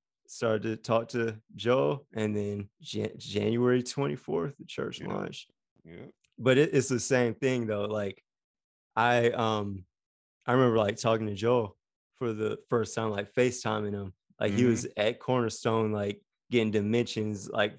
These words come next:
Speaker 1: like, for the T Vs and everything.
Speaker 2: Yeah.
Speaker 1: And, um, getting measurements of the, the wall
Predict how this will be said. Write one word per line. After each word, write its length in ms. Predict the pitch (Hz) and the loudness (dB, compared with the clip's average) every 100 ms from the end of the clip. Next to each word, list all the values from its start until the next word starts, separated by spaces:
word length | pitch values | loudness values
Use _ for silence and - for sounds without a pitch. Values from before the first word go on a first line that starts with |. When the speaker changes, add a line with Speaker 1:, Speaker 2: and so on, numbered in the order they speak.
| - | -14
Speaker 1:
like, 240 | 95 - | -12 -8
for 140 | - 117 | -2 -2
the 60 | 104 | -2
T 260 | - 127 117 | -2 0 2
Vs 360 | 139 131 104 | 2 2 0
and 100 | 107 | -2
everything. 600 | 107 107 101 113 110 101 - _ | 0 -2 -2 0 0 -2 -10 _
Speaker 2:
Yeah. 240 | 98 85 85 - | -8 -8 -10 -8
Speaker 1:
And, 400 | 110 107 107 - | -4 -2 -2 0
um, 480 | 107 104 101 101 98 _ _ - | 0 0 -2 -4 -8 _ _ -4
getting 200 | 110 107 | -2 2
measurements 720 | 123 113 113 107 101 - - _ _ _ _ - | 2 2 0 -2 -4 -8 -14 _ _ _ _ -4
of 220 | 107 104 | -4 -2
the, 300 | 107 104 101 - | 0 0 0 -2
the 100 | 107 | -2
wall 540 | 98 117 127 110 101 | 2 4 6 4 0